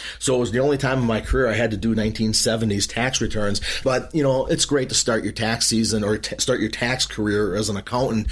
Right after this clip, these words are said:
with, uh, a really nice client that's gonna pay you good. So I, I started doing that, and I ended up getting only, I had, like, forty-eight clients the first year, which was really bad 'cause I had, like, three thousand dollars of income. The next year I did about a hundred and forty-five to a hundred fifty returns,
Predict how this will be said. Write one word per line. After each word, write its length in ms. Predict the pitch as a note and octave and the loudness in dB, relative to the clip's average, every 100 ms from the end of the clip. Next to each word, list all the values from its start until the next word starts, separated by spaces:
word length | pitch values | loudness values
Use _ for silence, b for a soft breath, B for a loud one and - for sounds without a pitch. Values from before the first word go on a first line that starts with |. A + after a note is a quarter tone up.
| B B | B B
with, 400 | - A2+ A2+ A2 | -2 0 0 0
uh, 300 | A2+ G#2 G2 - | 0 2 0 0
a 80 | |
really 320 | B2+ C3 C3 A#2 | 0 2 2 0
nice 240 | G#2+ - | 2 0
client 340 | - A#2 A#2+ | 0 0 0
that's 160 | G#2+ - | 0 -2
gonna 140 | G#2+ | -4
pay 260 | G2 A#2 A#2 | -4 0 0
you 80 | A2 | 0
good. 300 | G2+ F#2+ F#2 B B B B B | 0 -2 -4 B B B B B
So 200 | - E3+ | 0 0
I, 260 | D#3 F3 - | 2 0 0
I 100 | D#3+ | 0
started 400 | D#3+ E3 D#3+ D#3 | 2 2 2 2
doing 220 | D3 D3 | 4 4
that, 320 | B2+ B2 C3 C3 | 2 2 0 0
and 140 | C3 | 0
I 200 | A#2+ B2+ | 2 0
ended 300 | - C#3 C3+ | 2 2 2
up 160 | C3 - | 2 0
getting 300 | A#2 A#2+ A2+ | 0 2 2
only, 200 | A2 A2 | 0 0
I 100 | G#2+ | 0
had, 120 | G#2+ | 0
like, 140 | F#2 | -2
forty-eight 480 | - C#3 C#3+ A2 G#2 | -2 2 4 2 0
clients 380 | G#2+ G#2+ A2+ - | -2 0 0 -2
the 80 | G2+ | -2
first 300 | G#2+ G2 - | -2 -2 2
year, 200 | A#2 G2 | 2 2
which 200 | G2+ G2 | 0 0
was 220 | F#2 F2 B B B - | -2 -2 B B B -2
really 280 | C#3 F3 | 2 2
bad 340 | - G2+ A2 G2 | 0 0 0 0
'cause 100 | G2+ | -2
I 40 | |
had, 120 | F#2+ | 0
like, 120 | G2+ - | -2 -2
three 160 | C#3 | -2
thousand 400 | - A#2 B2+ A#2+ | 0 0 2 0
dollars 320 | G2+ A2 A#2 | 0 0 0
of 100 | G2 | 0
income. 540 | G#2 A#2+ A2 G2 F#2+ G#2+ B B B | 0 0 0 -2 -2 -4 B B B
The 80 | D#3+ | 0
next 320 | F3+ F3+ - | 0 2 2
year 100 | D3 | 2
I 60 | C3 | 2
did 160 | B2 | 0
about 220 | A#2 A2+ G#2+ | 0 0 0
a 40 | |
hundred 360 | G2+ B2+ B2 A2+ | 0 -2 0 0
and 200 | G2+ G#2 | -2 -2
forty-five 580 | A2 A2 - G#2 A2 | 0 0 -4 -4 -2
to 60 | G#2 | -4
a 40 | |
hundred 260 | F#2 G#2 G2 | -4 -6 -2
fifty 300 | D#3+ D#3+ C3+ | -2 0 0
returns, 520 | B2 A2+ G#2 G#2+ G#2+ | -2 -2 -2 -2 -4